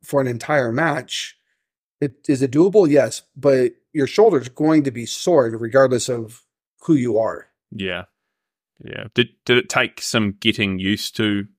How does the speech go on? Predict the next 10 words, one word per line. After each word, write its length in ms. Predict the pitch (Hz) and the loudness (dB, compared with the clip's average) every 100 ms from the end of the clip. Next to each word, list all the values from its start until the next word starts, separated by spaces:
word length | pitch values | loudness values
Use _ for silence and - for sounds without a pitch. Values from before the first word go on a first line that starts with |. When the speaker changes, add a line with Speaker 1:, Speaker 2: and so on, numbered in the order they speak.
| - | -12
Speaker 2:
um, 500 | 92 92 90 87 87 _ _ _ _ _ _ _ | -8 -6 -6 -10 -12 _ _ _ _ _ _ _
that 200 | 90 - _ _ _ - | -6 -6 _ _ _ -10
high 240 | - 101 | -2 0
rec-, 300 | 92 95 92 - | 2 -2 -2 -6
well, 200 | 110 82 | -8 -8
high 200 | - - | -4 0
recoiling-ish, 840 | 87 85 - 85 85 - 92 - - - | 0 -2 -8 -8 -6 -6 -6 -8 -10 -4
um, 560 | 90 87 87 87 - - | -2 -2 -4 -8 -14 -18
lightweight 460 | - 98 92 95 - | -6 -4 -2 -4 -8
gun 240 | 98 143 | -10 -10